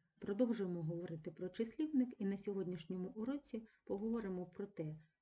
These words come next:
яким чином пишуться числівники, складні числівники, і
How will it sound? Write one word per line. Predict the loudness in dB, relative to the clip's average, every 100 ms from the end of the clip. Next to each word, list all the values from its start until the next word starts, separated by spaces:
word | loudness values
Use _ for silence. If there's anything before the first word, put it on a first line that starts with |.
| -2
яким | -2 0 0
чином | 0 0 2 0 0 -2
пишуться | -2 -2 -4 -4
числівники, | -2 0 2 6 6 4 2 2 -2 _
складні | -6 0 2 4 2
числівники, | 0 -2 2 2 2 -2 0 0 -2 0
і | 2 0